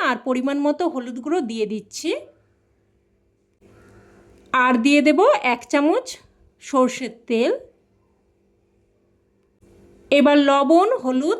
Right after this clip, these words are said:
তেল সব কিছু ইলিশ মাছের সাথে খুব ভালোভাবে মিশিয়ে নেব। ইলিশ মাছের দামটা একটু বেশি হতে পারে,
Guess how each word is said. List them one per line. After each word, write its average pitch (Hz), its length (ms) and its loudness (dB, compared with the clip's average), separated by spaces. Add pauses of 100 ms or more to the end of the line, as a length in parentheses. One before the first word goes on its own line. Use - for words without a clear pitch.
(100)
তেল 269 300 2 (180)
সব 240 160 0 (120)
কিছু 285 200 -2 (160)
ইলিশ 254 240 -2
মাছের 269 340 -4
সাথে 294 220 -4 (160)
খুব 311 160 2 (160)
ভালোভাবে 277 480 0 (100)
মিশিয়ে 233 420 -6
নেব। 202 200 -12 (1400)
ইলিশ 339 400 8
মাছের 403 280 -2 (120)
দামটা 247 300 2
একটু 392 180 0 (120)
বেশি 247 280 2
হতে 254 240 -8
পারে, 233 160 -2